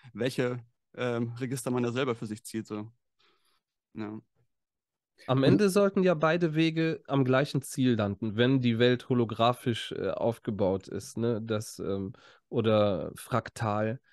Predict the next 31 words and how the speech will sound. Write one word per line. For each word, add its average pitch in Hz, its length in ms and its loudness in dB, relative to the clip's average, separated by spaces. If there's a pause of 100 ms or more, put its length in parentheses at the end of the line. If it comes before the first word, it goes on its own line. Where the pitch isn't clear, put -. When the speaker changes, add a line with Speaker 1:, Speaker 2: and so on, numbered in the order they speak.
(240)
Speaker 2:
dass, 110 280 -4
äh, - 100 -8
ob - 260 -6
du 131 80 2
jetzt 120 380 2 (280)
in 156 140 6
die 160 100 2
Struktur 160 540 0
hineingehst 151 800 2
oder 131 300 2
ob 127 120 -6
du 131 160 0
das 123 220 -2
große 131 400 -4
Ganze 123 380 -2
siehst, 120 400 -4 (340)
dass 120 560 -2
du 123 240 0
letztendlich 123 640 2
ein 127 180 4
und 123 100 2
dasselbe 120 480 2
siehst. 110 520 -6 (640)
Nur 135 400 4 (580)
sind, 131 320 0
glaub 131 220 4
ich, - 120 -6
die 139 140 2
Leute, 135 360 2
die 123 160 -2
so 117 460 0